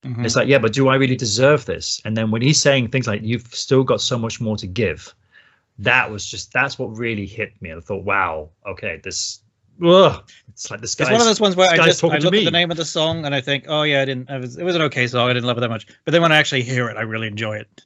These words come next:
Speaker 1: Like, I'm
Speaker 2: Mm.
Speaker 1: thinking of just the choir now, and again the way it builds, and just, yeah.
Speaker 2: Yeah, it, it's, it's really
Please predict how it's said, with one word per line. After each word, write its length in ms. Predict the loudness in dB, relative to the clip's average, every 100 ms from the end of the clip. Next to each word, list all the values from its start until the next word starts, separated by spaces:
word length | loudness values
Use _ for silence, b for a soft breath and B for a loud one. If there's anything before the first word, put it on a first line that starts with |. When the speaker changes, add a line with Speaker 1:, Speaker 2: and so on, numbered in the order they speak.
| -16
Speaker 1:
Like, 140 | -14
I'm 80 | -6
Speaker 2:
Mm. 200 | -6 -4
Speaker 1:
thinking 200 | -2 0
of 100 | -2
just 260 | -2 -8 -6
the 100 | -8
choir 480 | -4 0 4 4 4
now, 320 | 2 2 0
and 100 | -4
again 300 | -4 -4 -4
the 100 | -6
way 220 | -4 -4
it 80 | -6 _ _
builds, 500 | -6 -4 -4 -6 -6
and 140 | -6 -6
just, 240 | -8 -6
yeah. 160 | -6 -6 -12 B B B B
Speaker 2:
Yeah, 360 | -10 -8 -6 -8
it, 180 | -8 -8
it's, 420 | -6 -6 -4 -4 -4
it's 320 | -4 -6 -10
really 840 | -4 0 2 2 2 0 -2 -6